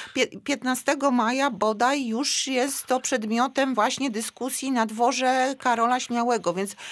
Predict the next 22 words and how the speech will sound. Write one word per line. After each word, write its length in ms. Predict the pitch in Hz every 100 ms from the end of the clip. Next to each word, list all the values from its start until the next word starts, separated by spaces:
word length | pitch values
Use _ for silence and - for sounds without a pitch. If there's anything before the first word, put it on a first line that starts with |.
| - -
jak 300 | 175 277 311
na 120 | 285
średniowiecze, 1000 | - 254 240 240 220 208 202 202 202 359
koniec 300 | 349 240 247
średniowiecza, 480 | - 226 233 233 294
to, 120 | 294
to 120 | - 233
wszystko 340 | 269 - 214
dzieje 260 | 208 220 220
się 140 | -
in-, 160 | 196 185 -
bardzo 360 | 180 196 190
szybko. 400 | 185 - - - - - - - -
Natomiast 540 | 165 175 262 233 -
je-, 200 | 202 220 - -
chciałabym 400 | - 233 226 247
jeszcze 240 | 240 240
bardzo 400 | - 220 226 247
mocno 300 | 208 214 214
podkreślić 640 | 208 196 - 185 185 185 -
jedną 380 | 180 175 175 170
rzecz, 340 | 143 - -